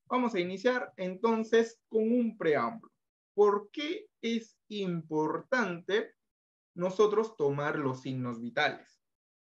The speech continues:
Yo recuerdo cuando rotaba en el dos de mayo, o sea, hacía externado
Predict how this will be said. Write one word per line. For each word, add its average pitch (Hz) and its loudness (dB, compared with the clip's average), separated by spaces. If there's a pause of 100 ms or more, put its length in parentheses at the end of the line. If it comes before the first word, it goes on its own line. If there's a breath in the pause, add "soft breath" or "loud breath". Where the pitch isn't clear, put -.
Yo 240 -2
recuerdo 196 2
cuando 139 2
rotaba 139 -2
en 131 -2
el 120 -6
dos 135 -4
de 131 -2
mayo, 127 -2
o 139 -16
sea, - -20 (220)
hacía 127 -2
externado 165 -4